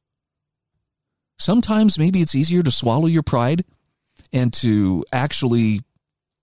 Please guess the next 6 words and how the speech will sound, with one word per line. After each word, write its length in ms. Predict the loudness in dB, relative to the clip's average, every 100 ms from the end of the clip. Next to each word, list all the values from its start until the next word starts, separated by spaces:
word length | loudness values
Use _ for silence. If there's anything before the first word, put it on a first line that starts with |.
| _ _ _ -12
you 140 | -6
know, 160 | -4 -4 -10 _ _ _ _ _ _ _ _ _
give 200 | -4 0
the 100 | 0
mea 240 | 2 0 -2
culpa 440 | 0 0 0 -2